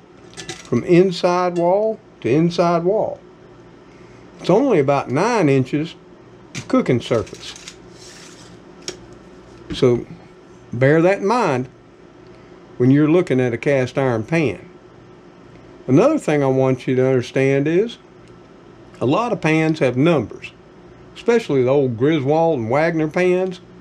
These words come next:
They were number sixes, number fours, number eights. Well, let's take a number eight.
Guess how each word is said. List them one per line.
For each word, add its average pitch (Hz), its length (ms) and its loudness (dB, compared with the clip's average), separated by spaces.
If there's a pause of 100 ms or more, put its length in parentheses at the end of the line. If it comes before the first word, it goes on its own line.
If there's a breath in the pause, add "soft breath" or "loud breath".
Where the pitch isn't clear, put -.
(480 loud breath)
They 151 100 2
were 135 100 4
number 135 360 0
sixes, 160 540 -4
number 123 280 0
fours, 156 520 0
number 139 400 0
eights. 170 440 0 (1500 loud breath)
Well, 175 100 4
let's 233 180 2
take 202 220 2
a 156 60 0
number 147 340 0
eight. 131 260 0